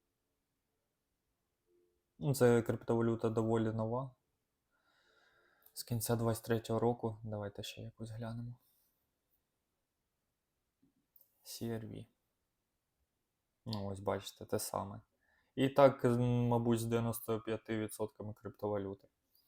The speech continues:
Е, так, звісно, малі монети, їх часто штучно розкачують, і, звісно, більшість монет залеж-, залежить від, е, руху біткоїна,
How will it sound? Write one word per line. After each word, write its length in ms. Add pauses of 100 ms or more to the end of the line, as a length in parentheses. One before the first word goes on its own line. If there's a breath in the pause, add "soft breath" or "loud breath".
(1500 soft breath)
Е, 180
так, 420
звісно, 460
малі 280
монети, 800 (300)
їх 200
часто 420
штучно 440
розкачують, 880
і, 520
звісно, 720
більшість 600
монет 380
залеж-, 760
залежить 520
від, 280
е, 340
руху 260
біткоїна, 640